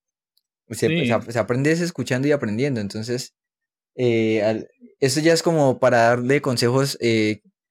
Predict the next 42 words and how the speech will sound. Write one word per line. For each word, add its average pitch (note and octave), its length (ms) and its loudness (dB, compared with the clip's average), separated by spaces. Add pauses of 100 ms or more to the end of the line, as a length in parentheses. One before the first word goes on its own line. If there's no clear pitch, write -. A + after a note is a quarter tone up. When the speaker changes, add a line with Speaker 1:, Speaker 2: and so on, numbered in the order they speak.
(500)
Speaker 1:
o C3 60 -10
sea, A#2 300 2
da-, C3+ 280 -2
dame, D#3 460 0
dale D#3 260 2
consejos C#3+ 480 -4
a D#3+ 60 0
las C#3 160 -2
personas A#2+ 460 -4
que, G2+ 520 0
por A2 120 -2
ejemplo, B2 240 0
mis B2+ 160 0
amigos A#2+ 440 -2
o, G2+ 160 -4
o F2+ 520 -8
las F#2+ 200 -10
que F2 240 -6
están G#2 260 -8
escuchando A#2 420 -4
esto A#2 140 -2
en B2 60 -4
Colombia, A2 440 -2 (920)
eh, G#2+ 580 -2 (440)
¿cómo C#3 160 0
hiciste D3 260 -2
para C#3 140 2
aprender A2+ 280 -4
inglés? C#3+ 340 0
¿O B2 140 0
qué B2+ 100 -8
consejos C#3 540 -2
o A2+ 120 -4
qué A#2 580 -2
hacks B2 480 -4
tienes B2+ 300 -4
para, G#2 380 -4
para G2+ 140 -4
aprender G2 340 -4
inglés A2+ 340 -4
y, A2 200 -2
y, G2 300 -8